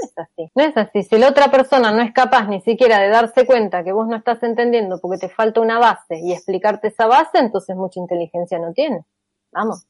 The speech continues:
O por ahí tiene inteligencia y es un hijo de puta que no le importa un huevo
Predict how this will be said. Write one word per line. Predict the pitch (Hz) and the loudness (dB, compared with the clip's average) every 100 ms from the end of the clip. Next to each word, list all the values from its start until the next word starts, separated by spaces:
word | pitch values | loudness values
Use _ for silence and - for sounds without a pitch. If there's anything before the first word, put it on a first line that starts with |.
| _ _ _ _ _ _ _ _ 214 | _ _ _ _ _ _ _ _ 2
O | 196 185 | 4 4
por | 175 | 2
ahí | 175 196 | 2 2
tiene | 180 175 | 0 0
inteligencia | 170 175 - 202 220 | 0 -4 -4 -6 -2
y | 180 | -2
es | 160 | -4
un | 165 | -6
hijo | 175 202 | -6 0
de | 180 | 0
puta | 180 208 202 214 | 0 -4 -2 -2
que | 180 | -2
no | 170 180 | -2 -2
le | 175 | -2
importa | 170 214 208 190 190 | -2 0 0 2 0
un | 170 | 2
huevo | 190 208 196 226 | 2 4 4 2